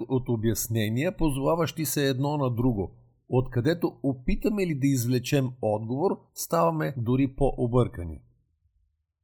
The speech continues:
Вероятно по тази причина писателят Умберто Еко заявява: „Няма нищо по-трудно за дефиниране от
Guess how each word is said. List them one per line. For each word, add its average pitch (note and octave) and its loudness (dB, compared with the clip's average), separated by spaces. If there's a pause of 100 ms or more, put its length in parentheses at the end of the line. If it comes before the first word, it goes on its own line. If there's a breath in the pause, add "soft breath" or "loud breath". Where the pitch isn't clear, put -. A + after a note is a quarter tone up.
Вероятно A2 0
по - 4
тази F#3 2
причина C#3 2
писателят D#3 2
Умберто C3 2
Еко C3+ 2
заявява: B2 4 (380)
„Няма G#2 -2
нищо C#3 0
по-трудно D3+ 2
за B2 2
дефиниране B2+ 2
от A#2 -2